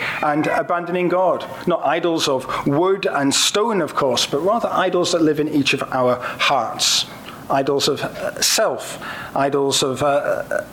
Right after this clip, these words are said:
selfishness, uh, worshipping ourselves, uh, cultural idols like, uh, reputation or success or security, maybe, that we devote our time and worship to.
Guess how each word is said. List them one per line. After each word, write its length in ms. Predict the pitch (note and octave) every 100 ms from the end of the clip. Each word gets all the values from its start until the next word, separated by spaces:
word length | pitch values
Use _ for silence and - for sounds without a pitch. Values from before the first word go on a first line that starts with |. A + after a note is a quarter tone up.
| -
selfishness, 880 | - G#3+ G#3 G#3 - C3 A2+ - - - -
uh, 200 | C3+ C#3+
worshipping 520 | D#3+ F#3 - - F#3+
ourselves, 920 | - F3 F3+ - G3 F#3+ D3 A2+ - - -
uh, 160 | D3 C#3+ -
cultural 460 | - A3 - G3+ D#3+
idols 480 | D3 C#3 C3 B2+ D#3+
like, 320 | D3+ D3+ E3+
uh, 160 | D3 D#3+
reputation 720 | E3+ E3+ F3 F#3+ G3 - D#3
or 260 | C3 C3 C3+
success 720 | - E3+ - G3+ E3+ - - - - E3
or 320 | C3+ D3 - - - -
security, 640 | - F#3 - G3+ G#3 -
maybe, 380 | D3+ B2+ G#2+ G#2 - - -
that 260 | D3+ C#3+
we 100 | D3+
devote 380 | C#3+ C3+ C#3 C3
our 140 | B2 A#2+
time 500 | - C3+ B2 A#2+ - - -
and 380 | A#2+ A#2 A2+ A2+ -
worship 520 | B2 B2 B2 B2 -
to. 340 | - A2+ A2